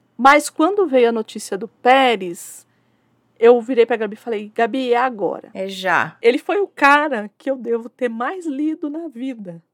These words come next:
Speaker 1: assim.
Speaker 2: É mesmo?
Speaker 1: É, o, o Pérez, ele era onipresente nas bancas, porque você tem que lembrar que a gente tem um déficit de, de, de recebimento aqui nos anos oitenta.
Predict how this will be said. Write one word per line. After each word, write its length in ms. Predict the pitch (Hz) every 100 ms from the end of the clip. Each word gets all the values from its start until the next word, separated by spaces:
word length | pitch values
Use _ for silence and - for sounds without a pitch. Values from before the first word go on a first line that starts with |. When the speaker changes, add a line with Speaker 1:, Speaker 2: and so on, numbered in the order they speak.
| _
Speaker 1:
assim. 440 | 202 - - 220 _ _ -
Speaker 2:
É 140 | 285 311
mesmo? 720 | 277 294 359 302 233 202 180 -
Speaker 1:
É, 240 | 202 196 - -
o, 180 | 247 226
o 140 | 247
Pérez, 400 | - 247 254 247
ele 220 | 233 233
era 220 | 240 247
onipresente 1040 | 233 247 302 294 - 269 269 247 233 247 233
nas 240 | 202 202
bancas, 520 | 196 185 - - - -
porque 260 | 240 -
você 120 | 254 269
tem 180 | 302 339
que 80 |
lembrar 580 | 302 220 220 220 247 240 - _ _ _ _
que 80 | 240
a 60 |
gente 320 | 220 240 -
tem 320 | - 240 240 233 -
um 140 | 254
déficit 580 | 247 247 247 - - -
de, 440 | - 247 247 247 - _
de, 680 | 214 226 226 220 220 220 220 _ _ _ _
de 100 | 220 247
recebimento 920 | 254 - 233 294 302 269 269 277 -
aqui 400 | 214 - 202 202 _ _
nos 300 | 214 226 220
anos 260 | 226 214 226
oitenta. 560 | 226 226 208 196 _